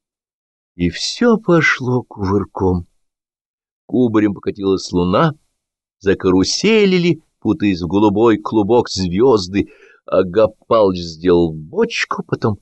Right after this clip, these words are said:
штопор и камнем пошёл к земле. А сверху, из голубого клубка, на него с подлым интересом смотрела давишняя морда голубого козла,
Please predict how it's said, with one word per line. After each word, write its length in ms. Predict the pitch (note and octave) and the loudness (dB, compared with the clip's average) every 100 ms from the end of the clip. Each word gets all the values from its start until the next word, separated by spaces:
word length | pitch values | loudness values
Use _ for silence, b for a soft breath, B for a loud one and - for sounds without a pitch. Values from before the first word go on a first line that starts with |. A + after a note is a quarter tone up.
| _ _ | _ _
штопор 840 | - - - _ B3 B3+ - G3 - _ _ | -4 -4 -6 _ 0 0 0 -4 -4 _ _
и 160 | - - - | -2 -2 -4
камнем 560 | - B3 A#3+ A3+ G3+ G3 - | -4 -2 0 -2 -4 -6 -8
пошёл 380 | - - D#3 C3+ | -10 -4 -2 -2
к 60 | |
земле. 360 | G2 F#2+ F2+ F2+ _ _ _ _ - | -2 0 0 -4 _ _ _ _ -2
А 160 | E2+ | -2
сверху, 1000 | F2 - - D2 D3+ F#3 - - - D2 _ _ _ _ _ | -2 -6 -10 -6 -2 -2 -4 -8 -8 -8 _ _ _ _ _
из 160 | E2 E2 | -14 -8
голубого 460 | E2 E2+ E3+ E3 | -6 0 2 2
клубка, 720 | D#3 C#3 C#3 _ - G#2+ G2+ F#2 | 0 -4 -4 _ -2 2 4 2
на 80 | |
него 280 | F2+ F2+ F2 | 2 2 0
с 180 | - - | -4 -14
подлым 460 | - G#3 F#2+ F2+ E2 | -2 0 2 0 0
интересом 480 | - A#2+ A#2 - F#2+ | -4 -2 -2 -2 -8
смотрела 480 | F#2 F2 F#2 F2+ | -8 -2 2 2
давишняя 640 | E2+ F2+ F#2+ F2+ F2 - F2+ | 0 -2 0 0 -2 -4 -2
морда 300 | F2 E2 E2+ | -2 -2 -6
голубого 400 | E2+ E2+ E2 E2 | -8 -2 -2 -2
козла, 560 | D#2+ D#2 D2+ F2 D4 | -6 -6 -4 -2 -2